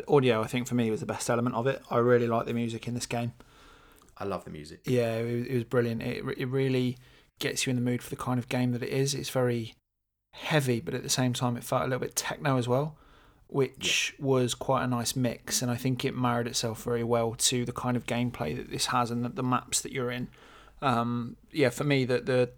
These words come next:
Speaker 1: the, the soundtrack and the music was the best element of it by far, I think.
Speaker 2: Yeah, it had some really old school kind of, um,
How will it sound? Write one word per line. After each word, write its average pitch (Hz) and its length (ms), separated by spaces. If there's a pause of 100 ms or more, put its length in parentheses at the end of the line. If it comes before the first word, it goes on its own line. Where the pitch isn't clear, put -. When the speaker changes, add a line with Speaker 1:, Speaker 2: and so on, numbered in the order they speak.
(100)
Speaker 1:
the, 143 100
the - 120
soundtrack 127 680
and 127 100
the 123 60
music 123 480
was 123 160
the 127 80
best - 360
element 123 300
of - 180
it - 220
by 131 220
far, - 420
I 156 80
think. - 320 (1200)
Speaker 2:
Yeah, 87 300
it 92 60
had 110 220
some 107 180
really 104 240
old 90 240
school - 280
kind 87 320
of, 85 140
um, 85 380